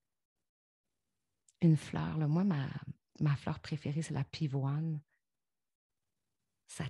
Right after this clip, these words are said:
texture, euh, son format est gros, c'est, je sais pas comment dire, elle est magnifique, cette fleur-là, la couleur, euh, l'odeur aussi.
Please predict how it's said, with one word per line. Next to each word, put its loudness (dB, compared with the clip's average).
texture, -4
euh, -4
son -2
format 0
est -6
gros, -2
c'est, -6
je -6
sais -4
pas -2
comment 2
dire, -2
elle 4
est 8
magnifique, 2
cette -4
fleur-là, -4
la -2
couleur, 0
euh, 0
l'odeur 2
aussi. -8